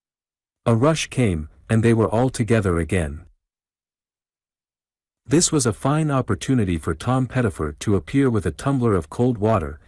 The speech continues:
and he presently appeared with it, and administered it to the ladies, at the same time soothing them, and composing their dresses,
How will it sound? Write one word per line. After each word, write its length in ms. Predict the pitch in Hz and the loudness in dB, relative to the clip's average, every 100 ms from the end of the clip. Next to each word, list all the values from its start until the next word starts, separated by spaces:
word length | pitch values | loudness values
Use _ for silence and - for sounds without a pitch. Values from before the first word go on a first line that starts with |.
| _ - | _ -4
and 140 | 104 | 0
he 80 | 104 | 0
presently 500 | - 156 147 120 107 | 0 -2 0 0 0
appeared 380 | 90 - 143 98 | -2 -2 0 -2
with 140 | 78 | -4
it, 180 | 71 - _ _ | -8 -12 _ _
and 120 | 107 | -2
administered 520 | 104 98 151 131 92 | 0 0 0 -2 -4
it 120 | 82 - | -4 -4
to 80 | |
the 120 | 107 95 | -2 0
ladies, 500 | 110 107 71 - - _ _ | 0 0 -4 -12 -16 _ _
at 160 | - 87 | -8 -6
the 80 | 87 | -4
same 320 | - 131 143 | -2 0 0
time 320 | - 117 107 | -2 -2 0
soothing 420 | 92 - 139 104 71 | -2 -2 0 0 -4
them, 240 | 71 73 - | -8 -12 -8
and 160 | 101 92 | -4 -4
composing 540 | 98 87 131 135 113 | -2 -2 0 0 0
their 140 | 101 92 | 0 -2
dresses, 560 | 110 110 - 73 73 | 0 -2 -2 -8 -10